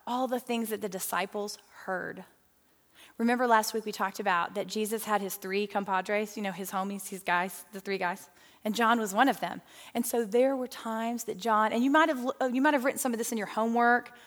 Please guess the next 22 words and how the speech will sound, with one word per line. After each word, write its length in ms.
come 180
across 440
it. 60
I 40
think 160
there 80
was 60
a 80
question 400
actually 300
that 80
had 120
us 160
look 160
some 160
things 240
up 240
where 140
you 160
realize, 480
like, 160
wow, 480